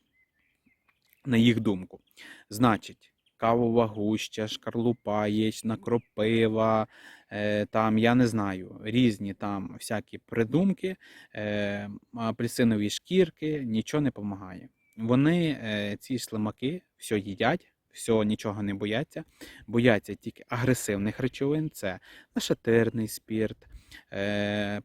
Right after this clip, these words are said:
попіл, е, суперфосфат, сіль. Ну, ви розумієте, е, я вам зразу скажу: якщо вони у вас масово розповсюджені, е, ви не будете засипати всю ділянку соллю, суперфосфатом, попелом,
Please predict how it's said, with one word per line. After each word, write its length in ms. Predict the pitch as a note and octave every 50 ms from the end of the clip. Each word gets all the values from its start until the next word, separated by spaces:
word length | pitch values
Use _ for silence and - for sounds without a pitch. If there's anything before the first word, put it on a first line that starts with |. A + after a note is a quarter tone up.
| _
попіл, 760 | - C#3+ C#3+ C#3 D3 C3+ - _ A#2+ B2 B2 A#2+ A#2+ B2 B2+ - - - - - _
е, 60 | G2+ -
суперфосфат, 1160 | - - D3 C#3+ - - - - - C#3+ - - - - - G#2+ G#2+ G#2+ G#2+ G#2+ G#2 G#2 - _ _ _ _ _ _ _ _
сіль. 540 | - - - - - C3 B2+ B2 A#2+ A#2 B2+ - _ _ _ _ _
Ну, 120 | - A3+ G#3+
ви 120 | F3+ E3+
розумієте, 800 | D#3 D3+ C3+ C3 A#2+ A2+ G#2+ G#2 G2 G#2+ - F#2+ F2 - - - G#2+
е, 340 | B2 B2 A#2+ A#2 A2+ A2 A2 -
я 260 | C3 B2 B2 C3+ B2+
вам 200 | A#2+ A2+ G#2+ G#2+
зразу 400 | G#2+ A#2 A#2 G#2+ G#2+ G2+ G#2+ C3
скажу: 420 | - - - F#3+ G3 G3+ F#3 E3+ C3+
якщо 320 | A#2+ A2+ - - - C#3
вони 240 | A#2 A2 A2 G#2+ G#2+
у 40 | G#2+
вас 240 | A2 G#2 - -
масово 460 | - A2 A2+ G#2+ G2+ - - G2 G2+ G2+
розповсюджені, 800 | G#2+ - - _ D3 - - - G#3+ F#3 F#3 F3+ F3 E3+ E3+ - _ _ - - - - - _ _
е, 200 | G#2+ G#2+ G#2+ G#2+
ви 400 | G#2+ B2+ C3 B2+ B2 A#2 A2 G#2+
не 180 | G#2+ A2 A#2+
будете 320 | A#2 A2+ A#2 G#2+ G2 - G2
засипати 520 | G2+ G2 - - A2+ - - G2+ G2+ -
всю 240 | G2+ - - A2 G#2+
ділянку 560 | A2+ A2 A2+ G#2+ G2+ G2 G2+ - - - G2+
соллю, 880 | - - - - - - - - D#3 - E3 E3+ E3 E3 D#3+ D#3 D3+ D3
суперфосфатом, 1200 | - - G#2+ - - G2+ - - - G#2+ - - - - A#2 C#3+ D#3+ D#3 - - C#3 C3+ C3+ B2+
попелом, 800 | B2+ _ - G#2+ B2+ D#3 D#3 - - B2 B2 B2 A#2+ A#2+ A#2+ B2